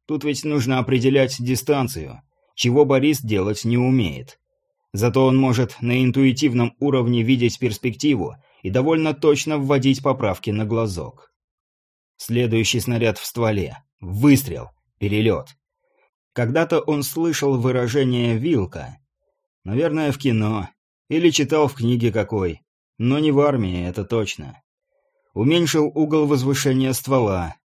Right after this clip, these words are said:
Выстрел. Снова мимо, но уже под бортом. Выстрел. Порядок. Белое облачко порохового дыма возникло на палубе яхты. Ещё выстрел,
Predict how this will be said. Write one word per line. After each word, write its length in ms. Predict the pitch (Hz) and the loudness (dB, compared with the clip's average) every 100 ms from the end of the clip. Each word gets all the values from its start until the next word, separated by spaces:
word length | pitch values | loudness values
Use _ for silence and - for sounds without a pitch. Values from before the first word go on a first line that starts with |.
| _ _ | _ _
Выстрел. 720 | 87 95 113 156 - 95 69 - | -10 -2 4 4 4 -6 -8 -14
Снова 400 | - - 135 123 | -8 0 2 2
мимо, 380 | 113 104 78 69 - - | 0 -2 -4 -10 -16 -4
но 240 | 107 113 | 0 2
уже 180 | 107 117 | 2 0
под 220 | 131 113 | -2 0
бортом. 420 | 127 110 78 69 _ _ _ 92 | 2 0 -4 -16 _ _ _ -10
Выстрел. 680 | 101 170 156 - 82 - _ _ _ _ _ _ - | 4 8 8 6 -8 -12 _ _ _ _ _ _ -4
Порядок. 600 | 117 113 107 90 120 - - | 0 2 2 -2 -10 -20 -8
Белое 460 | 117 151 156 151 147 | 0 4 6 6 4
облачко 500 | 160 147 135 135 120 | 2 2 0 0 0
порохового 680 | 131 131 123 135 147 131 | 0 0 0 4 4 4
дыма 360 | 131 139 131 107 | 2 2 2 0
возникло 560 | 98 113 110 127 123 113 | 0 0 0 -2 0 -2
на 140 | 117 | -2
палубе 460 | 113 117 107 107 117 | 0 0 2 0 2
яхты. 480 | 113 87 - 64 - _ _ _ _ - | 0 -2 -10 -20 -20 _ _ _ _ -4
Ещё 520 | 101 127 - 151 135 | 2 4 4 4 4
выстрел, 460 | 113 107 - 76 | 2 -2 -4 -12